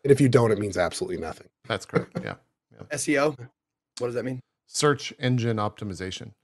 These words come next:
Speaker 2: It means
Speaker 3: Thank
Speaker 2: if
Speaker 1: you.
Speaker 2: you search
Speaker 1: Yeah.
Speaker 2: for, uh, Overwatch, that stream comes up because it's
Speaker 3: Gotcha.
Speaker 2: coming up for more people.
Speaker 1: Yep.
Speaker 3: Right.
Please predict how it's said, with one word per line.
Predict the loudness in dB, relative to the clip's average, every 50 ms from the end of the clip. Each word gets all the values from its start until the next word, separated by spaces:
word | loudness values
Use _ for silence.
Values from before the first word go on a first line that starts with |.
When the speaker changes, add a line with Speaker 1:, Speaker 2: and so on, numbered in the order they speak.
| _ _ _ _
Speaker 2:
It | -10 -8
means | -4 -4 -4 -2
Speaker 3:
Thank | 0 4 6
Speaker 2:
if | 6
Speaker 1:
you. | 6
Speaker 2:
you | 6
search | 2 0 -2 -2 -2 -4 -6 -6
Speaker 1:
Yeah. | -4 -2
Speaker 2:
for, | 0 2 2 2 2 0 -2 -4 -8 -10 _ _ _ _
uh, | -8 -6 -6 -6 -8 -6 0 2
Overwatch, | 2 4 4 2 0 0 0 0 -2 -4 -6 -10 -10 -12 _ -20 -20 -20 _ _ _ _
that | 0 0 0 0 -4
stream | -8 -6 -4 -4 -4 -4
comes | -4 -6 -6 -6 -6 -6
up | -8 -8 -10 -14
because | -16 -10 -8 -8 -8 -8 -8 -12 -16 -20 _ _
it's | -8 -8 -8 -10 -16 -14
Speaker 3:
Gotcha. | -14 -12 -14 -14 -16 -12 -8
Speaker 2:
coming | -6 -6 -6
up | -6 -8 -10 -12
for | -12 -10 -10 -12 -14 _ _ _ _ _ _ -4
more | -4 -4
people. | -4 -8 -12 -14 -16 -20 _ _ _ _ _ -20
Speaker 1:
Yep. | -20 -20 _ _ _ _ _ _ _ _ _
Speaker 3:
Right. | -20 -20